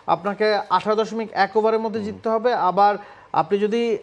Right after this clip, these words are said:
Speaker 1: আগে ব্যাটিং করেন, সেক্ষেত্রে যে কোনো সময়, যে কোনো পরিস্থিতিতে আঠারো রানের ব্যবধানে
Speaker 2: হুম।
Speaker 1: আপনাকে জিততে হবে। আরেকটা জিনিস একটু মনে করে দিতে চাই, এ নিয়েও আসলে অনেক কথা হয় যে আরসিবি ধরেন দুইশো এক করলো, আম, সেক্ষেত্রে না, চেন্নাই দুইশো করলো, আরসিবিকে দুইশো এক টার্গেট হলো।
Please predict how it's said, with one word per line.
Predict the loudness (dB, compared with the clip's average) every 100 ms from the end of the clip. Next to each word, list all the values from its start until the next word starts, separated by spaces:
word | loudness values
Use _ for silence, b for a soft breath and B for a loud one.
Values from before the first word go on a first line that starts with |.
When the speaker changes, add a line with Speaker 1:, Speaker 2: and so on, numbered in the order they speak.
| -6 0
Speaker 1:
আগে | 2 4
ব্যাটিং | 2 0 0
করেন, | 0 0
সেক্ষেত্রে | -2 -4 -4 -4
যে | -4 -2
কোনো | -2 0 -2 -2
সময়, | -4 -4 -2
যে | -2
কোনো | -2 -4
পরিস্থিতিতে | -4 -6 -12 -6 -2
আঠারো | -2 -2 -2
রানের | -2 -4
ব্যবধানে | -2 -2 -2 -4
Speaker 2:
হুম। | -6
Speaker 1:
আপনাকে | -6 -8
জিততে | -4 -6 -2
হবে। | -2 -2 B B B
আরেকটা | 2 2
জিনিস | 0 -2
একটু | -4 -4
মনে | -4
করে | -2 -4
দিতে | -4 -4
চাই, | -2 -2
এ | 0 0
নিয়েও | 0 0
আসলে | -2 -2
অনেক | -4 -2
কথা | -4 -2
হয় | -2 2
যে | 0 -2 B B
আরসিবি | 0 2 0
ধরেন | 0 0
দুইশো | -2 -2 2
এক | 2 2 0
করলো, | 0 2 0 0 B B B
আম, | 4 4 4 0 -2 -6 -10 _ -2
সেক্ষেত্রে | -2 0 0 0 2
না, | 0 2
চেন্নাই | 2 2 0
দুইশো | -2 -6 -4
করলো, | 0 2
আরসিবিকে | 0 -2 -8 -6 -6
দুইশো | -6 -4 -2
এক | 0 -2 0
টার্গেট | 0 2 -2 -2
হলো। | -4